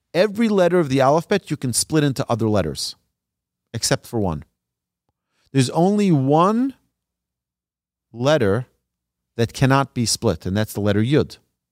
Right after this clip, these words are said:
You know why? Because the letter Yud represents Hashem's oneness. Hashem is one. There's no two gods. There's one God. We say in the Shema, "Shema Yisrael,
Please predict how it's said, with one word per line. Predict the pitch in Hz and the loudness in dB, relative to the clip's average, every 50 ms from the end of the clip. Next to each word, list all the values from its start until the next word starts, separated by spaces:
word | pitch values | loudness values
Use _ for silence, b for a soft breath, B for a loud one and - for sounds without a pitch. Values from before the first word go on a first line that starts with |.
| _ _ _ _ _ _ _ _ _ _ _ _ _ _ _ _ _ _ _ _ _ _ _ | _ _ _ _ _ _ _ _ _ _ _ _ _ _ _ _ _ _ _ _ _ _ _
You | 104 104 107 | -4 -2 0
know | 113 120 | 2 2
why? | 113 107 101 98 104 123 151 147 - _ _ _ _ _ _ _ _ _ _ _ _ | 2 2 2 0 0 -2 -4 -8 -12 _ _ _ _ _ _ _ _ _ _ _ _
Because | - 101 - - 117 98 90 | -20 -12 -4 -4 -2 -2 0
the | 110 101 | 0 0
letter | 104 117 127 139 143 | 2 2 2 2 2
Yud | 120 104 98 113 135 131 113 | 0 0 0 0 0 2 2
represents | 107 110 104 - 104 101 85 98 104 113 131 135 - - | 2 0 0 0 -2 -2 0 0 -2 -2 -2 -4 -6 -6
Hashem's | 110 101 - - 113 110 107 101 80 | -6 -6 -2 0 0 0 0 0 -2
oneness. | 85 87 95 98 90 76 73 76 - - - - - _ _ _ _ _ _ _ _ _ _ _ _ _ _ | -2 -2 0 0 0 -2 -4 -4 -6 -6 -8 -10 -14 _ _ _ _ _ _ _ _ _ _ _ _ _ _
Hashem | - 107 - - 139 131 131 | -12 -6 -2 0 2 2 2
is | 123 107 95 | 0 0 0
one. | 95 98 98 85 67 71 101 - | 0 0 0 0 -2 -4 -12 -10
There's | - 104 92 85 | -6 -4 0 2
no | 110 120 | 2 2
two | 131 - - 147 | 2 2 -2 -2
gods. | 113 101 80 64 60 - - - - | 0 0 -2 -2 -6 -10 -12 -10 -4
There's | - 104 95 82 - - - _ _ - | 0 0 0 0 -4 -10 -18 _ _ -20
one | - 95 101 117 113 120 | -12 -2 2 2 2 2
God. | 117 92 87 76 67 - - _ _ _ _ _ _ _ _ _ _ _ - | 2 0 0 -2 -4 -8 -12 _ _ _ _ _ _ _ _ _ _ _ -12
We | 107 107 | -8 -4
say | - - 147 147 | -2 0 2 2
in | 143 | 2
the | 143 | 0
Shema, | 127 - - 131 135 131 117 92 76 | -2 -2 -2 0 0 0 0 0 -2
"Shema | - - - 127 135 143 | -6 -10 -4 -2 0 0
Yisrael, | 170 170 147 - - 127 110 107 104 98 117 156 180 | 2 0 0 0 0 0 0 0 0 0 0 -2 -4